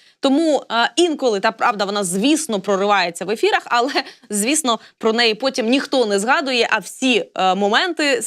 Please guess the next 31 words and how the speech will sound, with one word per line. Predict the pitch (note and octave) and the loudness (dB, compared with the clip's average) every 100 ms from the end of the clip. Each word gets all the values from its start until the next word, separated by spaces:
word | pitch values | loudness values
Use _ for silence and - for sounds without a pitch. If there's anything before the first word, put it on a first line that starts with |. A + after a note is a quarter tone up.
| - | -6
цих | - D4 - | -2 -2 0
програм | B3 A3+ B3 A3+ G#3 | -2 0 0 0 -4
з | - | 0
отакими | B3 A#3+ B3 A#3 G#3 | 0 0 0 0 -2
епізодами | G#3 G3 F#3 F3+ E3+ - _ | -2 -2 -2 -2 -6 -12 _
намагаються | A3+ C4 C#4+ C4+ D#4 D4+ - B3 - | 0 2 2 0 0 -2 0 0 0
максимально | A3+ A3 - G3+ D4+ C#4 B3+ | -4 -4 -4 0 0 0 -6
швидко | - - G#3 A3+ - G3 - _ - | -8 -4 -2 -2 -2 -2 -4 _ -6
видалити, | F3+ B3+ G3+ F3 E3 D#3+ - - _ _ _ _ - | 0 0 0 0 -2 -6 -10 -18 _ _ _ _ 0
е, | G#3 G#3 G#3 | 2 2 2
щоби | - G3+ G#3 | -2 0 0
ніхто | F#3 C#4+ D#4+ | -2 0 2
ніколи | A3 F#3 B3 D4 B3 | 0 0 2 2 0
не | G3 F3+ | 0 -2
зміг | G3+ A#3+ - | 0 -2 -2
ними | G#3 A#3 G#3+ | 0 0 0
потрясти | F#3 F#3 G3 - A#3+ | -2 -4 -4 -2 -2
перед | - G3+ G3 - | 0 -2 -2 -6
очима | F#3+ - A3+ | -8 -4 -4
тих | F#3 G3 | -2 -4
самих | - F#3 F#3 | -4 -6 -6
пропагандистів. | - G3+ F#3+ G3+ F#3 E3+ - E3 | -6 -6 -4 -4 -4 -4 -6 -4
А, | D#3+ F#3 G#3 G#3+ | 0 2 2 0
м, | G#3 G3+ G#3 F3+ - _ _ _ | -2 -6 -6 -8 -14 _ _ _
можливо, | A#3 D4 F#4+ G#4+ F#4 E4 | -2 0 2 2 2 2
знаєте, | C4 D#4+ D#4 C4+ | 2 0 2 2
все | B3 D4 | 0 -2
це | C#4+ | -6
відбувається | A3+ G3+ C4 C#4 C4+ | -8 -2 0 0 -2
тому, | A#3+ B3+ C#4 | -8 -8 -8
що | - C#4 B3+ | -2 0 0